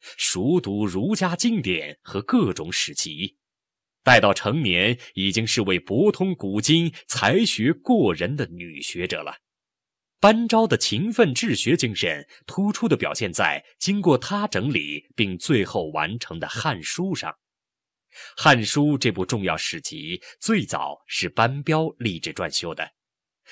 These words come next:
他在写完《史记》后传六十五篇以后就因病去世了。班昭的哥哥班固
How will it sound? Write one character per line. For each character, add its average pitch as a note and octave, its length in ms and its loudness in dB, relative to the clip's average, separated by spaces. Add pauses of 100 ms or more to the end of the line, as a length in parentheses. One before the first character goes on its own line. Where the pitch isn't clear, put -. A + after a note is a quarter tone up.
(140)
他 - 160 2
在 A#3+ 120 2
写 G#2+ 200 2
完 F#2 240 4
《史 F#2 280 -2
记》 F3+ 200 0
后 F#3 220 2
传 C#3 280 0
六 F#3 140 -2
十 E3 160 0
五 E2+ 200 -4
篇 F3 240 -4
以 D#2 120 -6
后 D#2+ 360 -4 (200)
就 D#2+ 180 -4
因 A#2+ 300 -6
病 A2+ 400 -4
去 - 220 -8
世 - 220 -4
了。 D#2+ 120 -12 (1000)
班 A2+ 260 6
昭 A#2 160 4
的 A2 80 2
哥 B2+ 260 2
哥 G#2 140 0
班 D#3 260 2
固 E3+ 380 -2